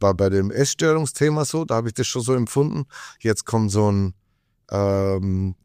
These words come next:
so ein Spalterthema, wie eben, woher kommt diese Wut,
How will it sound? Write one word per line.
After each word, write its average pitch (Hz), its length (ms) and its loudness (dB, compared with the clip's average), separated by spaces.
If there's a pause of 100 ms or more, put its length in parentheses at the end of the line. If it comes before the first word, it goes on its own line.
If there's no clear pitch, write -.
(140)
so - 220 -4
ein 107 80 0
Spalterthema, 127 1200 4
wie 110 240 0
eben, 107 480 0 (400)
woher 104 300 2
kommt 113 680 -2
diese 110 380 -2
Wut, 165 400 2